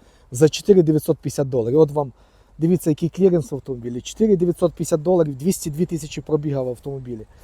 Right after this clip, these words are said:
Також дивіться, який гольфік, свіже надходження. При-, пригнали в хетчбекі п'ятого покоління гольф. Даний варіант у нас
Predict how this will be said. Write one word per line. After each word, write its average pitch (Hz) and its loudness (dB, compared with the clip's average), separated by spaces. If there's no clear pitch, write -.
Також 165 2
дивіться, 165 0
який 156 0
гольфік, 147 4
свіже 143 0
надходження. 127 0
При-, 135 -8
пригнали 139 0
в 127 0
хетчбекі 127 -4
п'ятого 135 -6
покоління 147 -6
гольф. 165 -2
Даний 165 0
варіант 160 2
у 165 -6
нас 160 -6